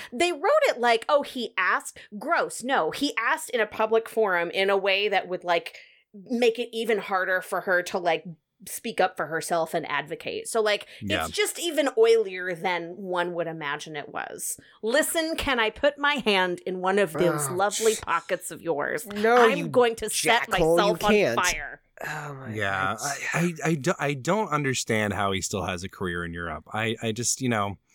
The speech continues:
Speaker 2: these things keep happening. I mean, granted, this is no, uh, what was it, Argentinian sex, sex ring like the last scandal he had, but, you know, this is, <sighs> I would encourage anyone listening to try to divest yourself of Placido Domingo.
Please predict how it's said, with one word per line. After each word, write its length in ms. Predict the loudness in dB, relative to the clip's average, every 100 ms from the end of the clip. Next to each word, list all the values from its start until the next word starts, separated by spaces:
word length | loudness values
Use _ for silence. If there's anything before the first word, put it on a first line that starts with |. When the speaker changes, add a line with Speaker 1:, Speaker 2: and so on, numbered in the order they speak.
| -20 -20 -20 -18 -4
Speaker 2:
these 160 | -2
things 240 | 0 0 0
keep 240 | -2 -2
happening. 360 | 0 -2 -2 -4
I 60 |
mean, 120 | -2 0
granted, 340 | 0 0 -2
this 160 | -2 0
is 160 | 0
no, 460 | 0 2 2 2 0
uh, 340 | 2 2 2 0
what 160 | 2
was 160 | 2 2
it, 100 | -4 -2
Argentinian 880 | -2 -2 -6 -2 0 0 0 -2
sex, 600 | 0 0 0 -2 -2 -2 -4 -16 -10
sex 420 | -4 -2 -2 -4
ring 420 | 0 0 2 0 0
like 220 | 0 0
the 100 | 0
last 320 | 2 0 -2
scandal 400 | -6 -6 -6 -4
he 160 | -4 -4
had, 360 | -2 -2 -4
but, 220 | 0 0 0
you 100 | 0
know, 160 | 0
this 240 | 0 -4 -2
is, 480 | -2 -2 0 -2 -4 _ -20 -18 -18 -20 _ -12
<sighs> 0 | -4 -2 -2 -8 -18 -12
I 160 | -4 0
would 160 | 0 0
encourage 440 | 0 0 0 -2
anyone 420 | -2 -2 2 2 2
listening 400 | 2 2 -2 -2
to 60 |
try 240 | -4 -2 0
to 80 |
divest 440 | 2 0 0 -4 -4
yourself 340 | -2 0 -2
of 140 | -4 -2
Placido 360 | -2 -2 -4
Domingo. 560 | -2 0 0 0 0